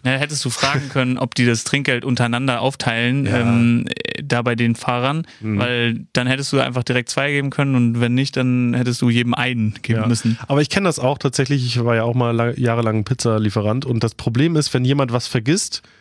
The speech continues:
Speaker 2: und du dann halt die Nachlieferung machen musst, aber schon bezahlt wurde, dann bist du halt der Gearschte, weil du da hinfährst mit dem Wissen, okay, du wirst garantiert kein Trinkgeld kriegen, weil d-, der andere halt schon was gekriegt hat, so.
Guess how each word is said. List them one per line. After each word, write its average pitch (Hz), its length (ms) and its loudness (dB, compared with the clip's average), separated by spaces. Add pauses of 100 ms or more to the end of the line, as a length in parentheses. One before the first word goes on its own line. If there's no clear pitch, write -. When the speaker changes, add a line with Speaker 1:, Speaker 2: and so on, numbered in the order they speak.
(520)
Speaker 2:
und 127 300 -2
du 156 80 4
dann 151 160 4
halt 131 140 2
die 131 80 2
Nachlieferung 123 680 0
machen 107 220 0
musst, 120 200 -2
aber 127 200 0
schon 139 160 -2
bezahlt 127 420 0
wurde, 107 260 0 (340)
dann 139 120 2
bist 139 160 0
du 160 60 4
halt 151 120 4
der 147 80 2
Gearschte, 139 400 0
weil 110 120 2
du 120 240 2
da 123 260 0
hinfährst 143 760 0
mit 123 120 2
dem 123 220 2
Wissen, 156 360 2 (220)
okay, 113 300 0
du 107 120 2
wirst 113 140 2
garantiert 110 400 -2
kein 101 220 0
Trinkgeld 98 320 -4
kriegen, 101 260 0
weil 104 260 2
d-, 123 200 -6
der 113 160 0
andere 117 240 2
halt 98 100 0
schon 107 100 0
was 101 160 -2
gekriegt - 380 -6
hat, 101 100 -4
so. 104 220 -8